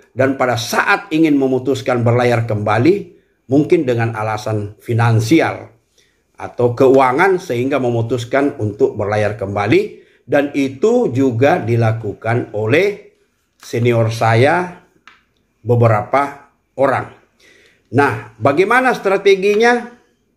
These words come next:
supaya kita diterima, eh, kembali atau diterima dengan, eh,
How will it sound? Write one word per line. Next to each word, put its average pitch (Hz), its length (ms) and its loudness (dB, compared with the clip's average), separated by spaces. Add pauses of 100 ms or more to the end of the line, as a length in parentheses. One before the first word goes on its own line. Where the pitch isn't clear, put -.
(520)
supaya 175 880 2
kita 165 480 2
diterima, 143 880 0 (800)
eh, 117 520 4 (120)
kembali 127 560 2 (2250)
atau 147 480 2
diterima 143 480 0
dengan, 135 640 0
eh, 113 240 -2